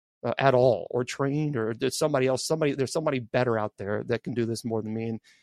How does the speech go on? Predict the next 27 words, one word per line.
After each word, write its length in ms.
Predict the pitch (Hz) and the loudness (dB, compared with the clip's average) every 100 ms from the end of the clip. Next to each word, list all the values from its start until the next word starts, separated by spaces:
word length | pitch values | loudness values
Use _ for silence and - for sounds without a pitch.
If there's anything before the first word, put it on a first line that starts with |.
| _ _ - | _ _ 0
and 120 | 131 | 4
that 100 | 160 | 4
was 100 | 139 | 4
going 200 | 143 156 | 2 0
through 140 | 170 156 | 2 2
all 60 | |
my 120 | 165 | 2
mind. 400 | 147 127 233 120 110 | 0 0 -2 -4 -2
I, 80 | |
I 220 | 127 - 170 | 0 0 0
was 200 | 262 - | 0 0
really 180 | 170 | -2
close 280 | - 156 160 | -2 -4 -6
to, 80 | - - - - | -8 -16 -18 -4
to 60 | 127 | 0
walking 360 | 117 127 127 | 0 0 -4
away, 360 | 117 127 190 127 _ _ - - _ _ - | -6 -4 -6 -8 _ _ -20 -20 _ _ 2
but 100 | 151 | 4
I 60 | |
needed 420 | 151 185 240 247 - | 6 6 6 4 4
that 220 | 139 - | 0 0
swift 320 | - 160 131 - | 0 0 0 0
kick 220 | 165 - | -2 0
in 100 | 123 | 2
the 100 | 123 | 4
rear 240 | 135 120 | 4 4
end, 420 | 135 127 117 117 | 4 2 0 -4